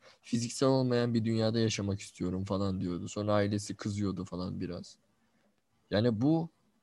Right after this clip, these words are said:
nasıl desem, eski dizilerde günümüz öngörülmüş sonuçta.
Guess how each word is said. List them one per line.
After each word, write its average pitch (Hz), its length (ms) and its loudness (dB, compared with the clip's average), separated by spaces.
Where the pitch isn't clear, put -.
nasıl 110 280 0
desem, 107 300 0
eski 117 420 0
dizilerde 131 800 2
günümüz 123 640 2
öngörülmüş 123 720 4
sonuçta. 95 640 -4